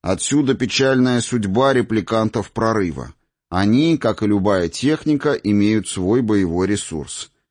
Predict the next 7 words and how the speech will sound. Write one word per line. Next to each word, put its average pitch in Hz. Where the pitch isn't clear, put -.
«И 78
с -
этим 92
уже 92
ничего 95
нельзя 95
поделать?» 95